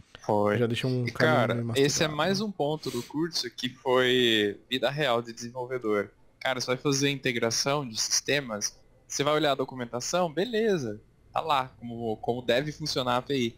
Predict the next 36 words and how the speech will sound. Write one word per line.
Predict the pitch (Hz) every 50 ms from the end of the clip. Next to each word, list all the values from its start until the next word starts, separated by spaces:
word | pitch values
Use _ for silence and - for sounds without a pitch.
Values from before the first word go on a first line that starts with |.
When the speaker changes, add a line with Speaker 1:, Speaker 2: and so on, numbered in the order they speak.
| - -
Speaker 2:
Aham. | 147 143 - -
Speaker 1:
Às | 202
vezes | 143 156 156 160 160
você | - 170
vai | 143 139 - 180
e | 185
faz | - - 147 139 135 131
um, | 180 214 202 190 160 123
uma | 113 117
requisição | 117 117 - - 123 113 117 113 - - 175 185 185 175
e | 170
não | 170 175 180
é | 196 196
bem | 185 175 165 175 185 208
aquilo. | 233 - - - 156 156 147 123 107 - -
Não | 131 139
tô | - 185 180
falando | - 202 175 175 170 -
que | - 175
o, | 156 156 160 - - -
foi | - 127
o | 135 131
caso | - 131 123 127 131 - - -
do, | 135 135 135 135 131 127 123 123 - -
Speaker 2:
Aham. | 131 127 123 117 110 117 117
Speaker 1:
do | 117 117 120
Google | 120 117 117 120 123 131
Maps, | 131 117 113 110 107 - - 98 101
né? | 101 101 104 120 - _ _ _ _
Mas, | - 113 120 123 - -
cara, | - - 165 165 156 131 113 107
é | 104 110 113 110
muito, | 110 117 120 127 147 185 - - 196 180 170 139 127 135
muito | 131 139 160 - - -
comum | - 185 170 151 143 151 170 -
tá, | - 170 170 165